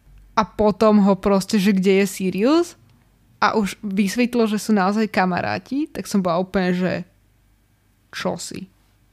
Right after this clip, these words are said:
Že oni sú obidvaja proste zlí. A že to je jaké cool, vieš, proste, že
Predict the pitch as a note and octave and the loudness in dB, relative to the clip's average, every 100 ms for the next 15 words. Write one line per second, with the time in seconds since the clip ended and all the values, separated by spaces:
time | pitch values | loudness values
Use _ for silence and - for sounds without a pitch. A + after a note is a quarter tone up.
0 | _ - - F#3 F#3 - A3 A3 - A#3 | _ -20 -20 -14 -8 0 2 2 2 2
1 | A3+ A#3 A3+ A3+ G#3+ A3 G3+ G#3 G3+ A3+ | 2 4 4 4 2 -2 -4 -4 0 0
2 | A3 G#3 _ _ _ _ _ _ _ _ | -2 -8 _ _ _ _ _ _ _ _
3 | G2+ - - G#3+ G3+ A3 - A#3+ A3+ A#3 | -14 -10 -2 0 0 0 0 -2 0 0
4 | A#3 A#3+ A#3 A3+ A#3 A3 - A3 A3+ | 2 2 0 0 -2 -4 -2 0 0